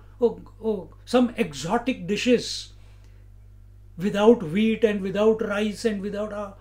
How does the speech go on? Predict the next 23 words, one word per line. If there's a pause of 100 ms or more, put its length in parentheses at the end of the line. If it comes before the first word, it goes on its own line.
all
exotic,
which
you
will
not
normally
eat (1080)
in
the
name
of
fasting. (2750)
See
where
our
attention
is. (240)
Our
attention
is
on
Prakriti.